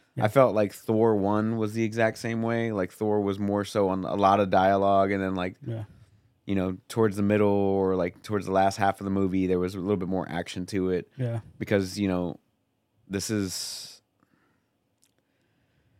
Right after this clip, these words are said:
Speaker 2: um, I'm trying to figure out a way to say it without spoilers. It's kind of like another origin story, I guess.
Speaker 1: Kind of, yeah.
Speaker 2: Yeah, so it's just, like,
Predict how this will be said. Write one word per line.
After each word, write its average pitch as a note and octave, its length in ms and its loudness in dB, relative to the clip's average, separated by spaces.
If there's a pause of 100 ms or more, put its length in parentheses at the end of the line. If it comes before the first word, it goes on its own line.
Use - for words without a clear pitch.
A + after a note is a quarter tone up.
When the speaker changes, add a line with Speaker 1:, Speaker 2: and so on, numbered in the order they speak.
(800)
Speaker 2:
um, G2 720 4 (840)
I'm - 60 -20
trying A2+ 220 0
to G2 60 -8 (200)
figure G2+ 220 4
out F#2 60 6
a F#2 40 2
way F#2+ 100 4
to F#2 60 0
say G2 140 -2
it G2 60 2
without E2+ 220 0
spoilers. F2+ 480 -2
It's G2 120 -10
kind C3 160 2
of A#2+ 80 6
like A2 100 4
another G#2 440 2
origin F#2+ 420 0
story, G#2+ 400 0
I G#2+ 40 -2
guess. A2 180 0
Speaker 1:
Kind B2+ 260 6
of, A#2+ 100 0
yeah. A#2+ 240 -2
Speaker 2:
Yeah, A2 240 2
so A2 260 0
it's F2 200 -4
just, A2+ 280 -4
like, G#2 360 0